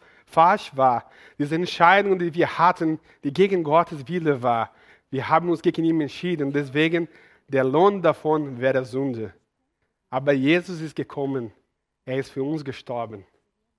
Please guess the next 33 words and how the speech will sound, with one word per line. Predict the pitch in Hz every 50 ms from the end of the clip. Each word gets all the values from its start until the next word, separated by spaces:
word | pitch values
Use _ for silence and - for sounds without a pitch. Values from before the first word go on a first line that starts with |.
| _ _ _ _ _ _ _ _ _ _ _ _ _ _ -
Heute | 143 156 170 190 202 - - 190
dürfen | 180 165 185 208 202 - 190 170
wir | 147 147 165 180
diese | 165 160 147 156
Beziehung | 147 143 139 127 - - - 196 196 208 202
mit | 190 165 143
Gott | 151 143 147 - - -
haben. | 147 135 131 113 117 117 113 _ _ _ _ _ _ _ _ _ _ _
Nicht | - 147 185 185 - 202
wegen, | 190 185 190 180
was | 160 160 156 139
wir | 160 143
gemacht | 120 147 135 135 143 147 - - -
haben. | 127 117 107 104 101 - _ _ _ _ _ _ _ _ _ _ _ _ _ _ _ _ _ _ _
Nicht | - 160 160 156 156
wie, | 170 175 175 170 147 - 151
wegen, | 147 135 160 160 180 165 160 151 139 135
wie | 160 165
gut | 156 147 165 190 202 - -
wir | - 135 123 117
waren | 123 127 135 139 135
oder | 123 117 120 113
nicht. | 120 135 143 135 - _ _ _ _ _ _ _ _ _ _ _ _ _ _ _ _ _ _ _ _ _ _ _ _ _ _ _ _
Wir | - 127
dürfen | 123 139 175 196 180 190 180
das | 156 139 131
erleben, | 139 131 127 139 147 147 143 135 123
weil | 127 120 120
Jesus | 117 117 131 139 156 165 170 156 156 156 151 -
für | - - 131
uns | 123 135 131 127
gestorben | - - - - 127 123 120 117 110 104
ist. | 95 95 - _ _